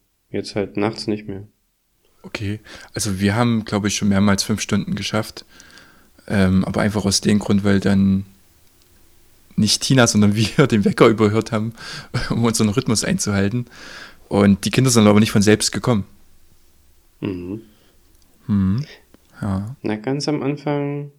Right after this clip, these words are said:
Speaker 1: ja, so mit wenigen Wochen ist, glaub ich, auch noch, noch mehr geschlafen. Dann wird's weniger und dann wird's wieder mehr. Sowas bei Charlize.
Speaker 2: Ja.
Speaker 1: Hm.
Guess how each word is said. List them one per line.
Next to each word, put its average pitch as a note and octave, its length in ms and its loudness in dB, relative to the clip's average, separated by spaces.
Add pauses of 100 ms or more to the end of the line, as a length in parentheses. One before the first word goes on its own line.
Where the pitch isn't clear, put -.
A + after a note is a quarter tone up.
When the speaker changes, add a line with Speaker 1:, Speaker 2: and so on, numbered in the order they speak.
(1080)
Speaker 1:
ja, A2+ 100 -2
so A#2+ 140 -6
mit A#2+ 240 -8
wenigen A#2+ 340 -4
Wochen C#3 480 -4
ist, B2 180 -6
glaub B2+ 160 -6
ich, B2+ 120 -8
auch A#2+ 160 -2
noch, A#2 320 -4
noch A2 200 -4
mehr G#2 220 0
geschlafen. G#2+ 540 -4
Dann A2 160 0
wird's - 400 -6
weniger C3+ 560 -2 (840)
und A#2 80 -10
dann A2 140 -2
wird's G#2+ 160 -6
wieder G#2 220 -6
mehr. G#2 280 -8 (720)
Sowas F#2 560 -2
bei - 120 -12
Charlize. F#2+ 500 -10 (1500)
Speaker 2:
Ja. G2+ 260 -2 (340)
Speaker 1:
Hm. F#2+ 220 -12